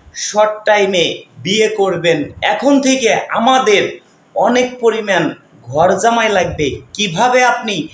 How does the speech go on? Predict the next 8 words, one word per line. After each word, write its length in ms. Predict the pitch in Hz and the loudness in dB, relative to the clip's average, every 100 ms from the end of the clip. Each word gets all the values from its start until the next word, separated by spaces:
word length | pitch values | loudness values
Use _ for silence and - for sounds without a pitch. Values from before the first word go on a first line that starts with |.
| - _ | -18 _
শর্ট 520 | - - 214 233 233 - | -12 -4 0 0 0 0
টাইমে 560 | 226 214 208 175 - - - | 0 0 0 0 -2 -10 -20
ঘর 260 | 123 151 208 | -6 0 0
জামাই 360 | 202 254 247 214 180 | 2 2 2 0 -2
থাকবেন, 500 | 185 175 180 147 - - | -4 0 0 -2 -8 -4
ফুল 280 | 226 262 202 | 2 2 2
ভিডিও 360 | 214 240 240 | 0 2 2
দেখেন, 580 | 214 220 220 226 202 - | 2 2 2 0 -2 -4